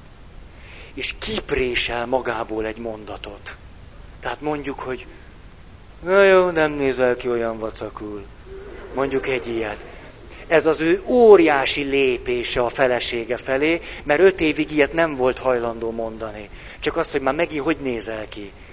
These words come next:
Tehát itt, ö, a, a nonverbális üzenet az az,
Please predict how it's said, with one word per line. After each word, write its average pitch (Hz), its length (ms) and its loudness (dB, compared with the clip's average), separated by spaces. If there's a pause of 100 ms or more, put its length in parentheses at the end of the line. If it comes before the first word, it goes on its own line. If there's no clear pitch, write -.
(360)
Tehát 147 240 2
itt, 185 320 2 (280)
ö, 143 160 2 (260)
a, 135 300 0 (460)
a 123 120 -6
nonverbális 143 1160 6
üzenet 123 640 -2 (2000)
az 143 280 -2
az, 143 420 -2